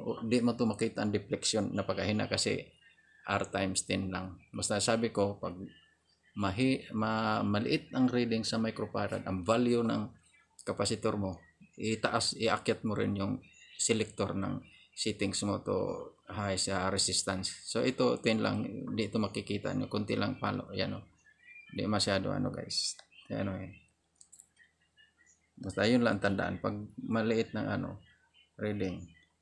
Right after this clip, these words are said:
Pero mataas na, tag four hundred, one thousand. So, R times ten na, ganun. So, now, di man yung ma-identify, ma-identify, guys. So, iakyat natin sa R times one K. So, once again, calibrate.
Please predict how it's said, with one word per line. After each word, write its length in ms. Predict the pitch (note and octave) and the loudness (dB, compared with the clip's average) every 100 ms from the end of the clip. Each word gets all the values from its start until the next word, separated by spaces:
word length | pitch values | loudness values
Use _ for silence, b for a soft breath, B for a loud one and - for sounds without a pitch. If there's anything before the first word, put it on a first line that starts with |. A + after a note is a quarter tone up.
| _ - | _ -8
Pero 160 | A2 | -2
mataas 400 | A2+ A2 G#2+ A2 | 0 0 0 0
na, 160 | G#2+ G2+ | 0 0
tag 240 | F2+ - | -4 -4
four 160 | G2 F#2+ | -2 0
hundred, 240 | G#2 G#2 | 0 0
one 240 | G2 F2+ G2+ | -2 -2 -2
thousand. 400 | G2 G2 F#2+ F#2 | -2 -2 -4 -6
So, 320 | F#2+ A2 G#2+ G2 - - - - | -4 -2 -2 -4 -10 -10 -8 0
R 240 | A2+ A2+ | 0 2
times 320 | G#2+ G#2 - | 2 2 2
ten 160 | G2 G2 | 2 -2
na, 80 | G2 | -6
ganun. 240 | F#2 F#2 B B B _ | -8 -10 B B B _
So, 240 | - B2 | 0 2
now, 320 | A2+ B2+ D3+ D3 | 6 6 6 4
di 160 | A2+ | 2
man 160 | A2+ A2+ | 2 2
yung 160 | A2+ | 2
ma-identify, 720 | A2+ G#2 A2 C3+ D3 C3 A#2 - | 2 2 2 0 4 4 4 0
ma-identify, 1080 | A2 A2 B2 - - G#2+ G#2+ A2+ B2+ C3 B2 | -4 -2 -4 -6 -4 -2 0 0 0 0 2
guys. 240 | G#2 G#2 | 2 2
So, 240 | - G2 F#2 - - - - | 0 -2 -4 -12 -20 -12 -2
iakyat 800 | A2+ A2+ A#2 - A2 A2+ G#2 F#2+ | 2 2 2 0 -2 -2 -2 -2
natin 320 | G2 G#2+ G2+ | -2 0 0
sa 240 | G2+ - - - - - - G2+ | 0 -4 -16 0 0 0 -6 0
R 160 | G#2+ G#2 | 0 2
times 640 | G2+ G2 G2+ G2 - - - _ - | 0 0 2 2 2 0 -8 _ -2
one 240 | F#2 F#2 | 0 0
K. 240 | F2+ F2 - _ _ _ - _ _ - | -4 -10 -12 _ _ _ -20 _ _ -10
So, 240 | - G2 | -2 0
once 160 | G2 G2 | 2 0
again, 480 | G#2 B2+ F#3+ G#3+ - _ _ _ | 0 0 0 -4 -8 _ _ _
calibrate. 640 | G#2 G2 F#2+ A2+ D3 - | -2 0 0 0 0 -4